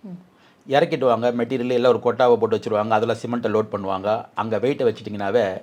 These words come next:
Speaker 2: இது இங்க
Speaker 1: ஓ,
Speaker 2: எழும்பாது.
Speaker 1: வீடு கட்டுறது மட்டும் இல்ல, வீடு கட்டுற பொருளையும் பார்த்து
Speaker 2: பொருளை,
Speaker 1: வாஸ்து பார்த்து
Speaker 2: அதோட
Speaker 1: தான் வைக்கணுமா?
Speaker 2: சிமெண்ட்டு, கட்டுமான பொருள் இதெல்லாம் என்ன பண்ணுவாங்கன்னா, ஒரு ஷெட்டு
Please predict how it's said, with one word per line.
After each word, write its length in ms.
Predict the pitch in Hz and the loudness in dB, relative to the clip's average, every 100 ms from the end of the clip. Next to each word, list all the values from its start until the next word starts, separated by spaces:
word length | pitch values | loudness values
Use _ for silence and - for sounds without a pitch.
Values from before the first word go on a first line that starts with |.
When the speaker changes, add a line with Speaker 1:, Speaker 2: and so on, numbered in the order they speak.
| - | -10
Speaker 2:
இது 180 | 120 113 | -8 -6
இங்க 180 | 107 95 | -2 -2
Speaker 1:
ஓ, 40 | |
Speaker 2:
எழும்பாது. 440 | 98 165 277 226 | -2 -2 -2 -4
Speaker 1:
வீடு 280 | 180 254 320 | -6 -4 -4
கட்டுறது 440 | 359 226 214 294 294 | -2 -2 0 -2 0
மட்டும் 240 | 254 285 | -2 -2
இல்ல, 40 | |
வீடு 180 | 240 285 | -2 0
கட்டுற 260 | 269 233 240 | 0 0 2
பொருளையும் 580 | - 269 359 370 403 427 | 8 8 8 4 2 6
பார்த்து 60 | |
Speaker 2:
பொருளை, 340 | 170 180 214 170 | 8 10 12 12
Speaker 1:
வாஸ்து 260 | 139 196 | 12 12
பார்த்து 220 | 156 156 165 | 8 8 10
Speaker 2:
அதோட 80 | |
Speaker 1:
தான் 80 | 160 | 10
வைக்கணுமா? 140 | 208 165 | 8 6
Speaker 2:
சிமெண்ட்டு, 720 | 165 160 202 160 160 160 - - | 4 4 8 10 10 8 0 -2
கட்டுமான 500 | - 151 160 151 151 | 2 4 6 6 6
பொருள் 220 | 139 156 | 4 4
இதெல்லாம் 260 | 151 143 151 | 4 4 4
என்ன 60 | 143 | 2
பண்ணுவாங்கன்னா, 480 | 143 135 143 131 | 4 4 6 4
ஒரு 340 | 143 147 147 143 | 6 6 6 4
ஷெட்டு 200 | 180 170 | 2 2